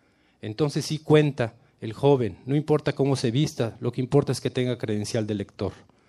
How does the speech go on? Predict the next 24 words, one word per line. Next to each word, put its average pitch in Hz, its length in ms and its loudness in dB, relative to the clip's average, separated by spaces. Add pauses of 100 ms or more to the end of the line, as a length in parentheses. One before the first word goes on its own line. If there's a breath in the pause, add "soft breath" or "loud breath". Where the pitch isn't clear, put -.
(400 soft breath)
Entonces 135 460 2
sí 143 100 -6
importa 131 420 0
la 117 120 -2
mujer, 120 440 -6 (400 soft breath)
no 131 100 -4
importa 143 440 2
que - 80 -4
el 120 80 -2
resto 135 400 0
del 117 160 2
periodo 131 560 0 (300 soft breath)
sea - 180 2
agredida 131 500 2
en 123 140 0
la 104 160 -6
calle, 120 480 -2
en 104 160 -6
el 104 140 -8
trabajo 117 600 -4
y 113 120 -4
en 107 100 -4
la 101 80 -6
escuela. 107 580 -4